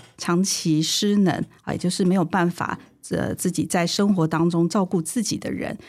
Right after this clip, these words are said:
那他的这个时间达到六个月以上的人，那提供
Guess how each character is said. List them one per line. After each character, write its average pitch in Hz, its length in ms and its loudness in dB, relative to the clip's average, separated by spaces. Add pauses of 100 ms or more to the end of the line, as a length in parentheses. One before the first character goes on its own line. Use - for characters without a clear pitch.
(180)
那 175 160 0
他 - 160 -4
的 175 120 2
这 165 160 0
个 160 140 0
时 156 240 -2
间 175 380 2 (100)
达 139 160 -4
到 175 220 0
六 202 180 2
个 160 120 0
月 160 220 2
以 156 140 -2
上 156 400 0
的 139 120 -6
人， - 260 -6 (300)
那 175 120 0
提 165 240 -2
供 208 460 2